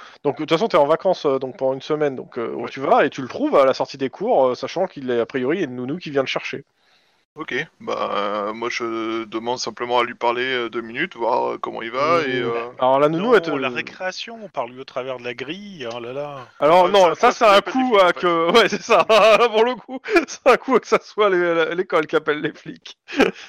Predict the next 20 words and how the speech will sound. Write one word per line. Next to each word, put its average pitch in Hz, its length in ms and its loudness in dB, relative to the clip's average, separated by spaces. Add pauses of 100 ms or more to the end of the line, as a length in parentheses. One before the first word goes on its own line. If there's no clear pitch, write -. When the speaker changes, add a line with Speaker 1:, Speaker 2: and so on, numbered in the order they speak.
(1040)
Speaker 2:
Les 131 160 -12
Américains 151 340 0
jouent 147 140 -6
pas 143 100 -4
trop 135 160 -4
là-dessus, 123 280 -4
hein, 113 140 -12
enfin, 110 360 -16 (180)
donc, - 200 -20
euh, 117 100 -6
le 110 60 -10
Canada, 120 340 -4
enfin, 120 160 -10
les 120 80 -12
Speaker 1:
Donc 180 240 0
Speaker 2:
Américains, 185 240 6
Speaker 1:
ouais, 127 80 -12
Speaker 2:
ils 143 60 -4
Speaker 1:
la, 147 580 4
la, 127 720 -2